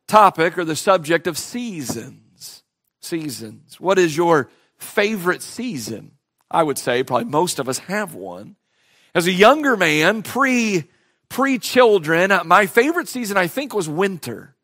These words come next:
I loved winter. Then I had kids, and I hate <laughs> winter. I've also gotten older. I've also had my own property, so now I gotta shovel my own driveway and do all of those things myself. And,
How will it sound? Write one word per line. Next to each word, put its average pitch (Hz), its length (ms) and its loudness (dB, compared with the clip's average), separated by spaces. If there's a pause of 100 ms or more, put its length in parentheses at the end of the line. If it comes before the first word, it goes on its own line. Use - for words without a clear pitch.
(440)
I 170 100 6
loved 190 280 6
winter. 170 300 0
Then 208 120 0
I 208 60 2
had 190 200 0
kids, 151 560 0
and 135 100 -10
I 156 120 -2
hate 143 260 -2 (100)
<laughs> - 80 -20
winter. 127 380 -8 (580)
I've 165 120 4
also 220 280 4
gotten 180 280 4
older. 170 580 0 (240)
I've 180 140 6
also 208 380 6
had 180 140 4
my 175 140 4
own 196 200 2
property, 190 500 4
so 165 140 -2
now 165 120 2
I 175 80 2
gotta 156 160 0
shovel 160 380 0
my 151 180 4
own 165 260 2
driveway 151 840 4
and 131 160 2 (340)
do 160 160 4
all 175 220 8
of 160 80 0
those 165 200 4
things 160 300 -2
myself. 151 640 4
And, 151 200 0